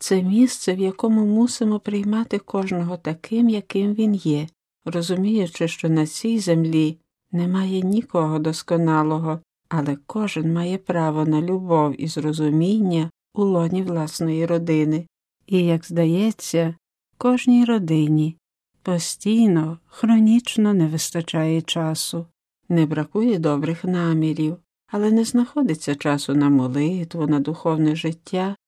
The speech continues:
бо постійно затоплюють буденні турботи. Мати і батько проводять більшу частину дня на роботі,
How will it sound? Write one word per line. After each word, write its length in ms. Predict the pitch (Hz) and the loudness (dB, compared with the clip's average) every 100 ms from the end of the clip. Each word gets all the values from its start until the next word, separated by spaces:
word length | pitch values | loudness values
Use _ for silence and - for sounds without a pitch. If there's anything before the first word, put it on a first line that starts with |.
| _ | _
бо 140 | 170 160 | -4 -4
постійно 800 | 156 156 - - 233 254 247 233 | -4 -6 -8 -4 2 4 6 4
затоплюють 880 | 214 196 - 151 151 165 160 170 185 | 0 -6 -2 -2 0 -2 -2 -2 -2
буденні 580 | 208 208 175 170 175 | -4 -2 -2 -2 -4
турботи. 840 | 190 185 190 175 156 147 - 151 165 _ _ - | -4 -6 -6 -2 0 -2 -4 -8 -8 _ _ -4
Мати 380 | 170 160 156 | -2 0 0
і 40 | 147 | -2
батько 500 | 175 202 214 - 156 | -2 -4 -4 -4 -4
проводять 560 | - 156 156 147 147 | -2 -2 0 0 0
більшу 380 | 143 147 143 147 | 2 2 0 -4
частину 540 | - 143 - 147 147 143 | -6 -8 -2 0 2 2
дня 240 | 147 143 | 2 4
на 180 | 139 143 | 4 4
роботі, 800 | 143 151 160 196 196 - 165 | 0 -2 -4 -4 -6 -6 -8